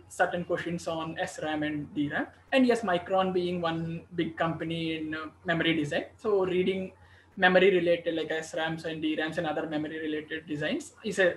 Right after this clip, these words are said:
real good practice to do, real good thing that to do. So yeah, for the first ten minutes of the interview, uh, they were asking me about the S ram and D ram, how to access data from that, how to read and write from data, and the basic principle, principle behind, uh,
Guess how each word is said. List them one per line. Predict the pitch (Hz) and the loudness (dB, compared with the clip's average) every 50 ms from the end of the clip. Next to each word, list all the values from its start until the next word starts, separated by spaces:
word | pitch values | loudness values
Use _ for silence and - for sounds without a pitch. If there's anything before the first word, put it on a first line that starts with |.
| - - | -2 -6
real | 202 196 180 170 165 | 0 4 6 6 6
good | - - 147 - - | 4 -2 -4 -6 -6
practice | - 147 147 - - - 170 - | -8 -8 -8 -8 -8 -8 -8 -8
to | - - 170 | -8 -12 -10
do, | 147 185 311 403 - _ | -8 -8 -8 -8 -8 _
real | 226 180 175 165 165 | 0 0 0 0 -2
good | 254 226 - _ | -6 -10 -10 _
thing | 156 156 147 | -12 -10 -10
that | 143 143 - _ | -10 -12 -14 _
to | - | -20
do. | - - - - - - - - - _ | -20 -20 -20 -20 -20 -20 -20 -20 -12 _
So | - 254 | 2 4
yeah, | 226 190 - | 4 4 4
for | - 185 175 | 4 0 0
the | 190 175 | 2 2
first | 202 202 196 - - | 2 0 0 0 0
ten | 233 220 226 | 2 4 4
minutes | 226 233 233 247 247 - | 4 4 2 2 0 0
of | 247 226 214 | -4 -2 0
the | 226 214 | 0 0
interview, | 208 202 208 220 214 202 226 269 349 392 415 440 440 - - _ | 0 0 -2 -2 -4 -2 -2 -2 0 0 0 -2 -4 -8 -12 _
uh, | - 233 214 208 196 185 175 170 | -4 -2 2 4 6 6 6 4
they | 170 196 196 | 4 4 6
were | 190 190 185 | 6 8 8
asking | 180 180 180 - 196 190 190 | 6 4 2 -2 -4 -4 0
me | 196 | 0
about | 185 170 170 175 175 175 - | 0 2 2 2 2 2 0
the | 165 | -2
S | 160 151 - - | -2 -2 -4 -4
ram | 170 165 160 156 165 165 | -4 -4 -4 -4 -4 -6
and | 156 156 156 | -6 -4 -4
D | 156 156 160 | -4 -4 -2
ram, | 160 175 180 175 | -2 -2 -2 -4
how | - 165 160 165 165 | -4 -2 -2 -2 -2
to | 165 165 | 0 0
access | 165 160 156 156 - - 170 165 | 0 0 -2 -4 -4 -6 -6 -6
data | - - 160 156 151 160 156 151 | -6 -4 -4 -4 -4 -4 -6 -6
from | - 156 156 | -6 -8 -8
that, | 156 151 | -8 -8
how | 156 156 160 | -6 -6 -6
to | 156 165 | -6 -6
read | 160 - - 165 160 | -6 -4 -2 0 0
and | 165 165 151 | 0 -2 -2
write | - 156 156 156 - | -4 -6 -6 -8 -8
from | - 165 160 151 | -8 -8 -8 -6
data, | 151 151 151 - 165 180 233 - - - - - - - | -6 -8 -6 -2 -2 -4 -4 -4 -10 -18 -20 -20 -4 0
and | 247 220 214 | 2 4 4
the | 196 | 6
basic | 180 185 190 185 - 202 - | 6 6 4 4 0 -4 -4
principle, | - 196 185 180 - - - 175 170 170 175 175 - - _ - _ _ _ | -2 -2 -2 -2 -4 -4 -2 -2 0 0 -2 -4 -6 -14 _ -20 _ _ _
principle | - 190 185 - - 180 175 170 | -4 -4 -4 -2 0 0 0 0
behind, | 170 170 165 165 165 165 165 165 165 151 | 0 -2 -2 -2 -2 -2 -2 -4 -2 -2
uh, | 156 156 156 | -2 -2 -2